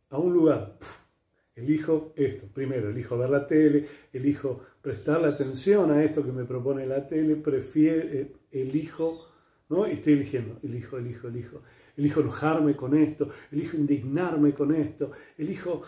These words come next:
no sé qué, ahora elijo mirar otra cosa. Y fíjate qué distinto es,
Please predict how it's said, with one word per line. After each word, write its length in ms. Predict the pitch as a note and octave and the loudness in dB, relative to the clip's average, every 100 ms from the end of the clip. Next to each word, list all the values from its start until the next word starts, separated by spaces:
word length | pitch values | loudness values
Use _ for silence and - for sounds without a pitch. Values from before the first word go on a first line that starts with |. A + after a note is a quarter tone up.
| - | -16
no 100 | E3+ | -14
sé 240 | D3 D#3 D3+ | -8 -8 -4
qué, 380 | F#3+ E3 D3 - - | -4 -4 -6 -8 -14
ahora 280 | F#3 G3 F#3+ | -4 -2 -2
elijo 960 | F#3 - F#3+ E3+ E3+ D#3+ D#3+ D3+ D#3 _ - | -4 -2 0 2 0 0 -2 -4 -8 _ -4
mirar 360 | C#3+ D#3 F3 | 4 4 4
otra 260 | E3 D3+ D3 | 0 -2 -4
cosa. 500 | F#3+ E3+ - D3 C#3+ _ _ _ _ _ _ _ _ _ _ _ _ _ _ _ _ _ _ _ - - _ _ _ _ _ _ _ _ _ _ _ _ _ _ _ _ _ _ _ - _ _ _ _ _ _ _ _ _ - | -2 -4 -4 -8 -10 _ _ _ _ _ _ _ _ _ _ _ _ _ _ _ _ _ _ _ -20 -20 _ _ _ _ _ _ _ _ _ _ _ _ _ _ _ _ _ _ _ -20 _ _ _ _ _ _ _ _ _ -12
Y 60 | |
fíjate 340 | A2 C3 D3 C#3 | -4 -2 0 0
qué 60 | |
distinto 580 | C#3 - D3 D3 C#3+ C#3 | -2 0 2 2 4 2
es, 340 | C#3+ C#3+ - | 2 0 -14